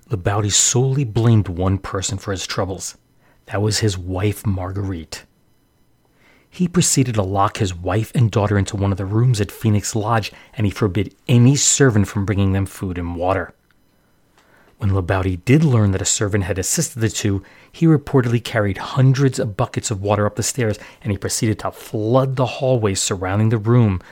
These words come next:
that was occupied by his wife and daughter. On the evening of September second, nineteen fifteen,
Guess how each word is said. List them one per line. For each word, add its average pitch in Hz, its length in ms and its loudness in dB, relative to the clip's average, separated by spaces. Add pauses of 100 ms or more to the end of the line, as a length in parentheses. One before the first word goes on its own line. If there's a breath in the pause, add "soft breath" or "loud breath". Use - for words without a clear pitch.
(180 loud breath)
that 104 100 -2
was 95 180 -4
occupied 92 600 -4
by 87 120 -2
his 90 200 -6
wife 85 340 -8
and 95 160 -6
daughter. 92 380 -2 (2500)
On 123 100 8
the 139 180 4
evening 170 260 8
of 156 100 6
September 110 440 0
second, 101 420 0
nineteen 92 400 0
fifteen, 110 760 0